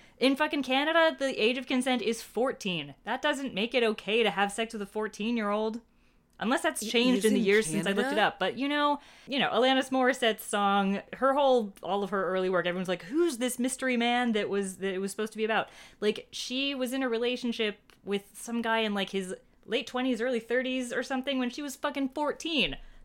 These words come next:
Speaker 1: Not illegal in Canada, but fucking should be. You can't
Speaker 2: Back the
Speaker 1: tell
Speaker 2: fuck
Speaker 1: me
Speaker 2: up.
Speaker 1: that, yeah.
Speaker 2: Hold on. So first of all, I've heard that Jagged Little Pill is largely about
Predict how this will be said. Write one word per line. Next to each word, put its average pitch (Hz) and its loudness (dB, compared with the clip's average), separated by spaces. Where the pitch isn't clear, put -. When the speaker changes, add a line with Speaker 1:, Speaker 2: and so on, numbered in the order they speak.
Speaker 1:
Not 214 6
illegal 311 2
in 262 6
Canada, 269 6
but 185 2
fucking 277 6
should 247 2
be. 175 -2
You 240 -8
can't 330 -2
Speaker 2:
Back 180 0
the 202 -4
Speaker 1:
tell 247 -4
Speaker 2:
fuck 311 -4
Speaker 1:
me 262 -4
Speaker 2:
up. - -6
Speaker 1:
that, 190 -2
yeah. 285 -2
Speaker 2:
Hold 247 0
on. 151 -4
So 202 -4
first 302 -10
of 160 -10
all, 120 -8
I've 165 -6
heard 196 -6
that 175 -8
Jagged 165 -6
Little 160 -8
Pill 160 -8
is 165 -10
largely 160 -8
about 143 -6